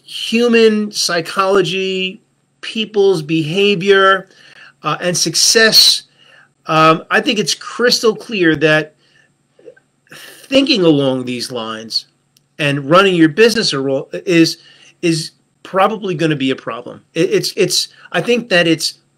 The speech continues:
f-, flawed kind of thinking. I don't think it's accurate thinking. I don't think it is thinking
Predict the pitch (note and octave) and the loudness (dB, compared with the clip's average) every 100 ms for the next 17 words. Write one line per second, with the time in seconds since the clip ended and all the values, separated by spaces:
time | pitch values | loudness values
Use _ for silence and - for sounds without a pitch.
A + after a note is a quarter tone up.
0 | _ _ - _ _ - - G3+ G3+ G#3 | _ _ -20 _ _ -20 -10 0 2 4
1 | G3+ D#3+ - C#3+ B2 A#2+ - A#2 - - | 0 -2 -8 -6 -8 -10 -12 -14 -16 -20
2 | - _ - _ D#3+ F#3+ G3+ - F#3+ F3+ | -20 _ -20 _ -2 0 -2 -4 -6 -2
3 | D#3 - - _ _ _ _ _ _ F3+ | -4 -4 -12 _ _ _ _ _ _ 0
4 | G#3 A3 F3+ D3 D3 C#3 C3 C3+ B2 _ | 0 0 -2 -2 -4 -10 -10 -16 -20 _
5 | - - E3+ G3 - G3 F#3+ F3 E3+ F3+ | -14 0 0 0 -2 -4 -4 -4 -4 0
6 | D#3+ D3+ - G#3+ G#3+ - F3 D#3 D3 | 0 0 -4 -2 -2 -2 -2 -2 -4